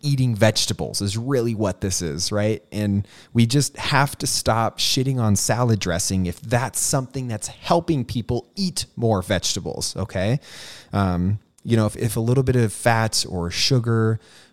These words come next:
or flavor or, God forbid, an artificial sweetener helps somebody eat a bowl of veggies, that is a nutrition win. Okay, full stop. We need to appreciate that.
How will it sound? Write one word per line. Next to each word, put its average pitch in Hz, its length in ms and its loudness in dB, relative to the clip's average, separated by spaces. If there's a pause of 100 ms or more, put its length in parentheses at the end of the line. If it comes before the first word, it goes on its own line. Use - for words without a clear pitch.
or 82 140 -10
flavor 123 920 0
or, 110 240 -4
God 131 300 -2
forbid, 131 420 0
an 117 180 0
artificial 131 600 2
sweetener 117 720 2 (400)
helps 160 320 0
somebody 120 560 2
eat 156 280 -6
a 113 120 -2
bowl 131 400 4
of 127 80 -2
veggies, 104 680 0 (160)
that 139 340 -2
is 123 200 0
a 113 80 0
nutrition 110 580 2
win. 90 300 -4 (480)
Okay, 104 180 0
full 120 280 -2
stop. 85 420 -2
We 90 120 -10
need 117 260 0
to 127 100 4
appreciate 98 560 -4
that. 50 260 -10